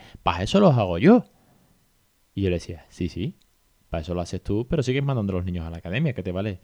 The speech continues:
de media, vamos a poner seiscientos euros por dos niños, son mil doscientos euros, tú tienes que tener seis trabajos, ¿no? ¿Cómo pagas tus dos academias, <laughs> colegio, transporte escolar, comedor, <laughs> hipoteca, etcétera, etcétera, etcétera?". Quiero decir,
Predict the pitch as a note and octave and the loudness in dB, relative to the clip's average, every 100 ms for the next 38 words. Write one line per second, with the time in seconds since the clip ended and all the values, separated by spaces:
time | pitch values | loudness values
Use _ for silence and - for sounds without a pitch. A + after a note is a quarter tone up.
0 | _ G2 F2+ G2+ A#2+ F#2 F2 F#2 F#2+ F#2+ | _ 0 0 0 -2 -4 -4 -4 -4 -4
1 | G#2 B2 F2 G2+ F#2+ G2+ C3+ A2+ - F2 | -4 -4 -6 -6 -2 0 2 2 0 -2
2 | F#2 F#2 G2 G2+ F#2+ F2+ F2+ F#2 F2+ F#2 | 0 0 -2 -4 -4 -4 -4 -4 -2 0
3 | F#2 G2+ F#3+ - - - - F#2 F2 E2+ | 0 0 -2 -6 -20 -6 -2 0 0 -4
4 | F2+ E2+ F2 - A2 G2+ F3 F3+ C4+ - | -6 -6 -8 -2 0 2 4 4 2 -6
5 | - - - _ A#2 A#2 A#2+ G#2+ G2+ G#2 | -20 -20 -20 _ -4 0 2 4 4 4
6 | G2 G#2 A#2 - G#2 A2 A2 G#2+ - - | 6 4 4 2 6 6 6 6 4 0
7 | - B2+ - - - - G2+ G#2 - A2+ | -2 -4 -4 -8 -8 -2 2 4 6 4
8 | G#2 G#2+ - - G2+ - G#2+ G2 - E2+ | 6 2 -2 -2 4 8 8 6 0 2
9 | G#2 A#2+ G#2+ - - - A2 G#2 F#2+ G#2+ | 4 4 2 -4 -10 4 6 6 8 10
10 | A2+ A2 - - B2 - - A2+ - F#2+ | 10 6 0 -6 -6 -8 -2 0 4 4
11 | A#2 A#2 A2 G2+ A2 G2+ F#2 G2 F2+ F#2 | 4 4 2 2 0 0 0 0 -2 0
12 | B2+ F3+ - - - - - - _ B2 | 2 2 0 -8 -20 -20 -20 -20 _ 2
13 | C3+ C3+ | 4 2